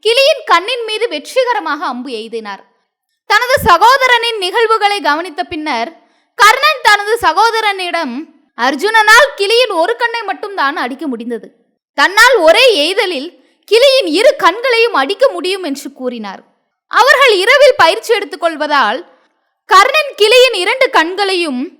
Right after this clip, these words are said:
அதே இரவு பாலிதாவின் உதவியுடன் எய்த முடிவு செய்தார். கர்ணனின் அறிவுரைப்படி சேனா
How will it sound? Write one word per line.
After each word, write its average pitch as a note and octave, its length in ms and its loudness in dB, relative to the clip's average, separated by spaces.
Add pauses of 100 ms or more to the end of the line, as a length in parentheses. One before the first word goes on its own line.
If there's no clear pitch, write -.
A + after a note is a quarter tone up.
அதே A#4 440 4
இரவு A#4 320 2
பாலிதாவின் G#4+ 640 4
உதவியுடன் F#4 580 -6
எய்த C#4+ 300 -8
முடிவு C4 300 -10
செய்தார். G3 440 -14 (540)
கர்ணனின் C5+ 580 2
அறிவுரைப்படி A4+ 720 4
சேனா A4 420 -2